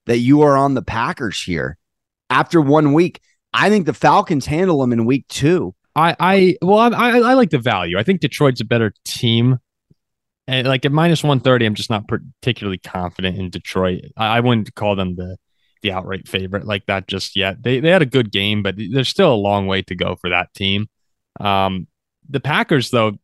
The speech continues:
Speaker 2: probably the best defense in the division. And if Jordan Love is good, <laughs> they have a solid offensive line. Aaron Jones is criminally underrated, and the receivers can get the job done. So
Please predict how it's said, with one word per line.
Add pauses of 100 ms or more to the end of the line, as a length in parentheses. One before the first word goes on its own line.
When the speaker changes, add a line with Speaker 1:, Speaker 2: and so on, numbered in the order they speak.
Speaker 2:
probably
the
best
defense
in
the
division. (460)
And
if
Jordan
Love
is (800)
good, (300)
<laughs>
they
have
a
solid
offensive
line.
Aaron
Jones
is
criminally
underrated,
and
the
receivers
can
get
the
job
done.
So